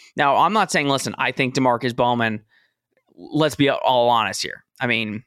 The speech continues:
talent-wise, he's the best back on the roster if he lives up to the talent and the hype that, you know, he, he's had. But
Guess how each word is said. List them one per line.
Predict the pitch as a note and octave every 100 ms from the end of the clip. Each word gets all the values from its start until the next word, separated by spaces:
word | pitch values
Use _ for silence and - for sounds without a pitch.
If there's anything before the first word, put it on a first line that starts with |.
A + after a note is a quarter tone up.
| _
talent-wise, | - D#3+ F3+ D#3+ B2+ D3+ C#3+ C#3+ - - _ _ _ _ _ _ _ _ -
he's | - C#3
the |
best | C#3 B2+
back | C#3+ B2+
on | C3+
the | B2
roster | B2 A#2+ A#2 B2+ G#2+ - _ _ _ _ _ _
if | D#2 G#2 C3
he | C#3+
lives | B2+ A#2+ A#2+
up | A2+ -
to | C3
the | A2+
talent | G#2+ C3+ B2 A2+
and | A2
the | G2+
hype | A#2 A2
that, | G#2+ - _ _ -
you | B2
know, | G#2
he, | A#2 A2+
he's | G#2 - C3 -
had. | D3 A#2 - _ _ _ _ _ _ _ _ -
But | D#3 D3